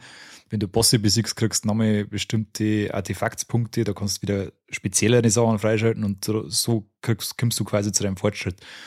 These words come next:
Gleichzeitig musst du die Welt erkunden, dass du immer weiter mehr Pels entdeckst, die dir auch immer weiter helfen können, dass du so bestimmte Sachen bauen kannst. Weil nur mit bestimmten Pels kannst du bestimmte Sachen machen.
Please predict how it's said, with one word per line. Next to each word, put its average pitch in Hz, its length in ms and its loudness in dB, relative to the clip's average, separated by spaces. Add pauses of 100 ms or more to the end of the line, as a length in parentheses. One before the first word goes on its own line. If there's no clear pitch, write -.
(320)
Gleichzeitig 101 400 0
musst 104 240 2
du 107 40 2
die 95 40 -4
Welt 113 140 6
erkunden, 120 600 0
dass 104 280 0
du - 100 -8
immer 117 300 0
weiter 104 320 0
mehr 104 240 0
Pels 113 480 0
entdeckst, - 560 -4
die 117 100 -2
dir 107 300 -2
auch 117 180 0
immer 117 280 0
weiter 104 200 0
helfen 107 320 2
können, 123 320 2
dass 110 180 0
du 110 120 -6
so - 120 -6
bestimmte 110 380 -4
Sachen 117 300 4
bauen 113 180 4
kannst. - 500 2 (460)
Weil 101 160 -2
nur 107 200 2
mit 110 200 -2
bestimmten 117 400 2
Pels 113 260 4
kannst 107 240 0
du 113 40 -8
bestimmte 107 340 -2
Sachen 123 240 2
machen. 123 280 2